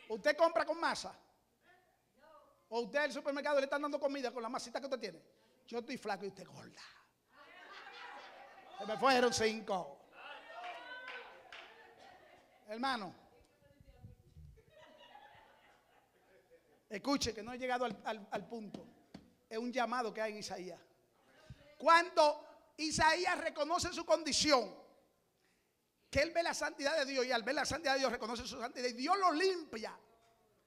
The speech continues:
entonces puede escuchar la voz de Dios que dice: "¿Quién irá por nosotros?".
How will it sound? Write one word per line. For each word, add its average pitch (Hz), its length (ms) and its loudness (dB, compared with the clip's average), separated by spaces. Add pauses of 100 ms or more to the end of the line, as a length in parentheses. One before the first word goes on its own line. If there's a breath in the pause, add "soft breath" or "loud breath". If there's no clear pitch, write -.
(240)
entonces 269 460 0
puede 269 200 0
escuchar 247 380 -4
la 214 160 -2
voz 214 500 0
de 294 120 8
Dios 214 340 0 (480 soft breath)
que 262 160 6
dice: 277 340 4 (560 soft breath)
"¿Quién 320 420 2
irá 269 360 2
por 220 340 -8
nosotros?". - 960 -16